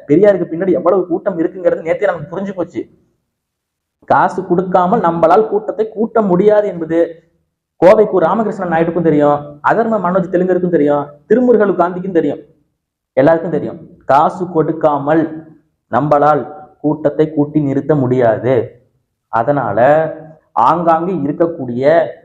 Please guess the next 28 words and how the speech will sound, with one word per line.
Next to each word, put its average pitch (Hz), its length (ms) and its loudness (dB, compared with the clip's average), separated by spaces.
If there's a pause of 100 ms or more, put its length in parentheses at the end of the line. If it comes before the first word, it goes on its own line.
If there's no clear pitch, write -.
(160)
தோழர்கள் 151 440 2
எல்லாம், 123 460 0 (640)
உங்கள் 180 340 4
வீட்டு 208 340 0
பக்கத்தில் - 460 -2
இருக்கும் 170 460 -2 (160)
வேலை 190 380 4
வெட்டிக்கு 165 300 -2
போகாமல் 170 480 0
வறுமையில் 185 520 0
வாழக்கூடிய 165 600 -2
கிழவிகளையும், 185 760 -2 (1500)
தெருவுல 247 320 4
படிக்காம 233 500 4
சுத்திக்கிட்டு 214 420 -6
இருக்கக்கூடிய 165 680 2
மாணவர்களையும் 170 880 0 (180)
அழைத்து 175 400 0
வாருங்கள் 156 380 2
தோழர்களே. 147 440 0 (800)
நாம் 147 360 2
இப்போது 165 360 2
அழியும் 214 400 2
கட்டத்தில் - 360 -2
இருக்கோம். 135 260 -2
இப்ப 135 200 -2
நம்ம 147 200 -2
உஷாரா 165 360 0